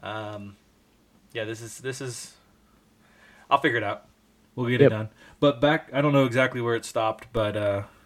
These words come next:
Speaker 2: Game.
Speaker 1: we were talking about
Speaker 2: <laughs>
Speaker 1: Game, Game of Thrones.
Speaker 2: Oh, yeah.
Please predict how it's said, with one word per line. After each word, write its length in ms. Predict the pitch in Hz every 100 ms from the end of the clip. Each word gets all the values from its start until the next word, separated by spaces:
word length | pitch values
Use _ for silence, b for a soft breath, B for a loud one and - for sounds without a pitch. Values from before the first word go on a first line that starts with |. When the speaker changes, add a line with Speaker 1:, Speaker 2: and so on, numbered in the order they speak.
| b b b _ _ _ _ _ _ -
Speaker 2:
Game. 320 | 110 101 107 - -
Speaker 1:
we 100 | -
were 60 | 113
talking 200 | 120 117
about 100 | 117
Speaker 2:
<laughs> 20 |
Speaker 1:
Game, 320 | 113 110 107 -
Game 180 | 113 110
of 60 |
Thrones. 360 | 110 107 104 104
Speaker 2:
Oh, 100 | 151
yeah. 260 | 139 120